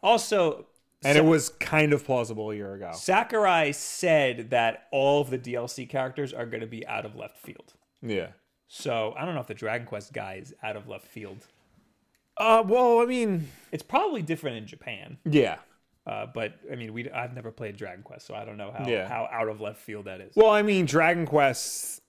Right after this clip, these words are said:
Speaker 2: you know, it's not, you know, when you think of Smash Brothers, you do think of Nintendo characters.
Speaker 1: Right.
Speaker 2: So
Speaker 1: True.
Speaker 2: out of left field could mean, you know, f-,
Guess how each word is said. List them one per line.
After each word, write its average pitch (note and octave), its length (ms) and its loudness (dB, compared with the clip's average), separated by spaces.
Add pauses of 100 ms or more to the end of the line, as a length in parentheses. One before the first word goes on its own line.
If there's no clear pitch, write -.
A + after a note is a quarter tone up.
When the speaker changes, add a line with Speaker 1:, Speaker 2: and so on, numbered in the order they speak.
Speaker 2:
you D3+ 120 -2
know, A#2 180 2
it's A#2 220 -2
not, C3 320 2 (300)
you D#3 80 0
know, C3+ 80 4
when D3 160 2
you E3+ 60 2
think G3+ 160 4
of E3+ 60 2
Smash E3 340 2
Brothers, B2 720 -2
you C#3+ 200 -2
do D3 260 2
think D3 240 0
of C3 80 0
Nintendo B2 600 -2
characters. - 720 -16
Speaker 1:
Right. A#2 260 -12 (420)
Speaker 2:
So C3+ 180 0
Speaker 1:
True. D3+ 100 0
Speaker 2:
out D#3 120 8
of C#3+ 80 4
left D3 200 2
field D3 340 4
could C#3 140 -4
mean, A#2+ 560 -6
you D3 120 -2
know, G#2+ 240 0
f-, - 300 -18